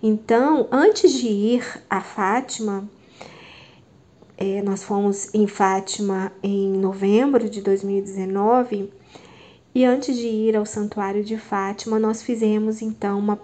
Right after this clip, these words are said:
uma preparação. E por que eu digo nós? Porque essa experiência no Santuário de Fátima, ela não foi vivida de maneira particular.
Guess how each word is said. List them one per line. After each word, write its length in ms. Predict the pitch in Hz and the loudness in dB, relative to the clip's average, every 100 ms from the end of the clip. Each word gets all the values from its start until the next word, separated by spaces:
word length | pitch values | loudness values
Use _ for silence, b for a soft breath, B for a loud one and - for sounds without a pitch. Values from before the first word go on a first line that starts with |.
| - | -8
uma 760 | 214 208 208 208 208 196 196 190 - | -2 0 2 2 0 -2 -4 -8 -4
preparação. 920 | 254 254 269 277 285 - 190 170 180 B B B B 294 | -2 2 4 4 0 -6 -6 -6 -8 B B B B -2
E 40 | |
por 200 | 311 - | 0 2
que 120 | - | 6
eu 100 | 381 | 6
digo 280 | 359 254 269 | 6 0 -2
nós? 440 | 254 175 151 175 | 0 -2 -2 -10
Porque 360 | - 247 240 - | -6 -6 -4 -2
essa 300 | 285 330 320 | 0 0 0
experiência 1160 | 269 - 247 220 196 196 226 247 240 - 190 196 B B B | -4 0 2 2 2 2 2 0 -4 -8 -8 -10 B B B
no 200 | 220 233 285 | 2 2 2
Santuário 580 | 247 220 220 196 196 | -2 -6 -2 -2 -4
de 120 | 196 196 | -8 -12
Fátima, 560 | - 214 226 226 220 | 0 0 0 -4 -4
ela 160 | 226 233 | 0 2
não 180 | 254 359 | 2 0
foi 240 | - 294 | 2 2
vivida 540 | 277 262 240 247 262 | 4 2 0 0 2
de 100 | 254 | 2
maneira 340 | 254 262 240 240 | 0 0 0 0
particular. 1000 | 240 233 - 247 - 285 233 190 - | -4 -6 -8 -12 -2 2 2 -2 -10